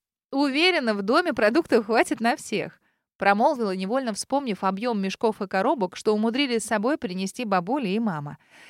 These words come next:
Я, спрыгнув с лавки, поспешила к выходу, но Ба меня опередила и, распахнув дверь, радостно заговорила:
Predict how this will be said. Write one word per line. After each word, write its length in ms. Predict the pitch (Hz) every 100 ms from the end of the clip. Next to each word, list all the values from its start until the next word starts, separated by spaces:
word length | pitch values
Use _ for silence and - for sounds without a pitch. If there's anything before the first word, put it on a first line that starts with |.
| -
Я, 200 | 262 330
спрыгнув 440 | 381 427 320 269 240
с 80 | -
лавки, 340 | 240 - -
поспешила 520 | - 226 254 - 349
к 100 | 214
выходу, 460 | 185 254 320 311 311 - - -
но 120 | 226
Ба 220 | 214 285
меня 340 | 240 196 226
опередила 500 | 214 208 208 196 311
и, 200 | 247 -
распахнув 500 | 254 233 269 - 349
дверь, 240 | 226 269 320
радостно 400 | 254 233 - 214
заговорила: 640 | 196 180 175 208 277